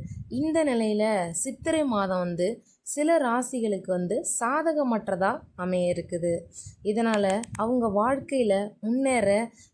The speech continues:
வேலையில வெற்றி பெற கடின உழைப்பு வந்து தேவைப்படுங்க. எதிர்பார்த்த பலன்கள் எல்லாமே கிடைக்க தாமதம் ஏற்படும். எந்தெந்த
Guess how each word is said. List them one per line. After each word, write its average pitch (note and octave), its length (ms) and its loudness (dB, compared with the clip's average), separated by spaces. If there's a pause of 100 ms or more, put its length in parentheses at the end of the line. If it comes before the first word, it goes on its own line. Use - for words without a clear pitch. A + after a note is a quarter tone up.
வேலையில B3+ 580 4
வெற்றி G3+ 380 -2
பெற F#3+ 160 2 (340)
கடின C#4+ 460 2
உழைப்பு G3+ 400 -2
வந்து F#3 240 0 (240)
தேவைப்படுங்க. F3 600 0 (680)
எதிர்பார்த்த D4 580 -2 (100)
பலன்கள் A#3 440 0 (120)
எல்லாமே F#3 380 -2 (240)
கிடைக்க G#3 480 -2 (220)
தாமதம் G#3+ 440 0 (100)
ஏற்படும். F3 480 0 (560)
எந்தெந்த D#4+ 380 2